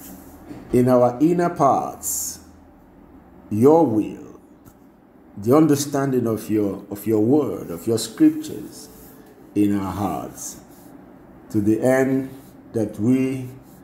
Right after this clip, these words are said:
at the end of the day, will be perfected for your kingdom, to the praise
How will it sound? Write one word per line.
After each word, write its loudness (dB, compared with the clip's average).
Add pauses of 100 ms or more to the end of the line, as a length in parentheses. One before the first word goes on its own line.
(480)
at 0
the 4
end 2
of -2
the 2
day, 2
will 2
be 0
perfected -8 (1120)
for 2
your 2
kingdom, -6 (300)
to -14
the -8
praise 0